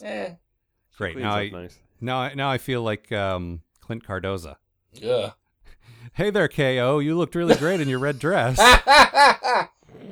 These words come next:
Speaker 1: You're really good at, uh, delivering the weather.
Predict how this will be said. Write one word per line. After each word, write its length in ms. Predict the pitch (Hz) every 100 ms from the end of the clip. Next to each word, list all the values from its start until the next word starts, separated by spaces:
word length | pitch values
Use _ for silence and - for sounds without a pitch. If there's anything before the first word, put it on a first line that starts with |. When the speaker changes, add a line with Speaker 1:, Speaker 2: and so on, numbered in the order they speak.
| - _ _ _ _ _ _
Speaker 1:
You're 100 | 117
really 180 | 127 139
good 160 | 120 147
at, 200 | 110 147
uh, 180 | 123 120
delivering 380 | 117 123 131
the 80 | 120
weather. 400 | 110 143 107 107